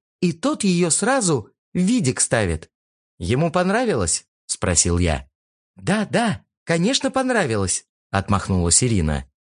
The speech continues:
«Я тебе ещё денег привезла». Он сразу же всё отдал. И ещё накинул сверху. Но я не об этом же. В общем, смотрим мы ролик. Всё хорошо и красиво. Кристина прекрасна,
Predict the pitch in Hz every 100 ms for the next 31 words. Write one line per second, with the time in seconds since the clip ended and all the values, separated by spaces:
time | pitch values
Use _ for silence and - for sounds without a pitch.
0 | _ _ _ 113 214 220 185 233 202 240
1 | 202 262 185 - 135 127 120 120 95 82
2 | _ _ _ - 214 - 233 254 233 214
3 | 240 - 226 165 135 135 85 78 _ _
4 | _ - 196 190 - 285 262 262 220 165
5 | 131 - 135 101 - 76 - _ - 170
6 | 220 247 240 254 214 262 - 127 104 87
7 | 73 _ _ _ _ _ - 170 196 -
8 | 78 73 _ _ _ - 127 151 262 247
9 | 226 175 226 160 90 85 - _ _ _
10 | _ - 143 233 - 151 120 - 170 208
11 | 202 196 - 117 90 85 - _ _ _
12 | _ - 127 117 - 285 247 - 95 -
13 | 131 208 - 175 175 165